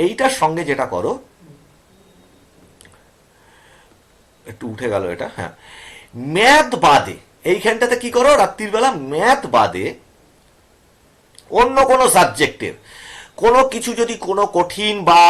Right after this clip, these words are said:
না করা কিছু অংশ থাকে, তাহলে এক ঘন্টা এই সময়টাতে রিভাইজ দিয়ে নাও তোমরা, ঠিক আছে? এই, এই, এই যে জায়গাটা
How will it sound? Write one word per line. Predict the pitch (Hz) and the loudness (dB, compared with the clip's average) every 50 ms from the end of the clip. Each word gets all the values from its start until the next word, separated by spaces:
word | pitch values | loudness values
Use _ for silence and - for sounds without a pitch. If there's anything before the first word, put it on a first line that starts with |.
| 165 - - - - - 120 135 156 | 6 4 0 -10 -20 -16 -10 -6 -2
না | 185 190 208 226 226 208 - | 2 4 6 6 4 4 4
করা | 202 208 208 214 233 233 226 | 2 4 4 4 4 2 0
কিছু | 214 - - 214 185 170 | -6 -8 -4 0 2 2
অংশ | 165 160 - - 156 - - | 2 0 -2 -8 -8 -6 -4
থাকে, | 120 113 - 147 170 233 285 269 - - - - _ - | -6 -4 0 2 4 4 2 2 -2 -12 -20 -18 _ -6
তাহলে | 117 110 120 139 156 156 - 113 123 120 | -6 -4 -2 -2 -2 -2 0 0 0 0
এক | 123 123 - - | 0 -4 -8 -8
ঘন্টা | - 127 135 120 - 196 269 - - - - - _ - - | -8 -8 -6 -2 2 2 2 2 0 -6 -20 -20 _ -10 -8
এই | 120 120 120 | -8 -6 -6
সময়টাতে | 123 117 113 110 110 120 - 269 302 285 - _ _ - 101 | -6 -6 -6 -6 -6 -4 -4 -4 -4 -6 -8 _ _ -10 -6
রিভাইজ | 101 104 98 90 87 - | -4 -2 -2 -2 -4 -8
দিয়ে | 87 82 80 - | -12 -12 -12 -14
নাও | - - _ _ _ _ _ _ _ _ - | -16 -20 _ _ _ _ _ _ _ _ -16
তোমরা, | 78 76 73 - - _ _ _ _ _ _ - | -16 -14 -16 -18 -18 _ _ _ _ _ _ -10
ঠিক | 185 208 285 | -4 -2 -2
আছে? | - 320 180 - - | -2 -2 -4 -6 -6
এই, | 131 127 117 110 | -6 -4 -4 -4
এই, | 117 117 104 113 | -4 -4 -6 -6
এই | 113 113 | -6 -6
যে | 107 98 | -4 -4
জায়গাটা | 104 98 101 98 95 | -2 -2 -4 -4 -6